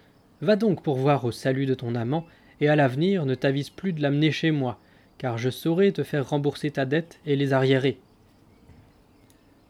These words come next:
La servante jugea qu'elle s'était plutôt bien tirée du premier pas. Elle se précipita donc à la prison où était Ruggieri, et elle sut si bien amadouer le geôlier qu'il la laissa lui parler.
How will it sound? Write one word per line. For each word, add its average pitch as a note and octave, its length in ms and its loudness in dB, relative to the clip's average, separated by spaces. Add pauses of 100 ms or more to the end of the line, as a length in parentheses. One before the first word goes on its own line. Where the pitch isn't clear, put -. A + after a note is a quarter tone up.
(240)
La A#2 200 -6
servante C3+ 680 -8
jugea B2+ 300 -6
qu'elle - 180 -14
s'était - 280 -12
plutôt E3 400 -8
bien B2+ 280 -6
tirée C#3+ 380 -6
du C3 80 -10
premier C3 280 -8
pas. - 220 -14 (1000)
Elle A#2 60 -12
se - 140 -12
précipita D3 720 -8
donc C3 300 -6
à A2+ 40 -6
la A2 120 -10
prison C#3+ 440 -6
où A#2 140 -4
était A2+ 260 -8
Ruggieri, A#2+ 600 -8 (640)
et B2 120 -4
elle A2+ 140 -6
sut C3 360 -12
si - 300 -10
bien D#3 320 -6
amadouer C3 480 -4
le B2 140 -4
geôlier A#2+ 440 -6 (280)
qu'il C3 220 -6
la B2 100 -4
laissa C#3 340 -4
lui D#3 180 -2
parler. A2 400 -8